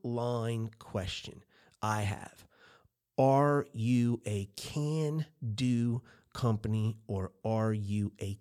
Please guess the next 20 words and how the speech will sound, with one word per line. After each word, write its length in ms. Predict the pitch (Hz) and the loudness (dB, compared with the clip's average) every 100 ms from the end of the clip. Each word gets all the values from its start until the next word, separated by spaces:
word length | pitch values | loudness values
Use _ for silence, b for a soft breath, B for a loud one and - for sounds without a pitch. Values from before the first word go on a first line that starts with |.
| - | -12
can't-do 1300 | - 147 123 - - _ _ _ _ - 87 78 - b b b b | -4 -2 -2 -6 -14 _ _ _ _ -6 -4 -6 -16 b b b b
company? 400 | - 98 78 85 | -2 -2 -2 -8
And 100 | 107 | -2
I 60 | 123 | -2
think 240 | - 165 | 0 0
it 80 | 147 | 2
really 240 | 139 127 120 | 4 4 2
comes 300 | - 110 107 | 2 0 0
down 160 | 95 | -2
to 60 | - _ _ _ _ _ _ - 143 | -4 _ _ _ _ _ _ -14 -4
business 480 | 165 165 151 143 - | 0 0 0 -2 -2
is 160 | 107 | -2
not 340 | 113 104 92 - | 0 0 -2 -6
cut 180 | 92 90 | -8 -6
and 120 | 90 | -8
dry. 300 | 87 80 - B B B B B _ _ _ _ _ _ - | -8 -8 -12 B B B B B _ _ _ _ _ _ -10
Cons-, 300 | - 156 147 | 2 2 2
consumers, 800 | - 147 127 - 151 139 117 92 | 2 2 4 4 4 4 2 0
customers, 800 | - - 127 127 - 101 87 87 | -6 -4 0 0 0 0 -2 -6
buyers, 720 | - 113 110 110 107 80 - | -4 0 2 4 2 -4 -10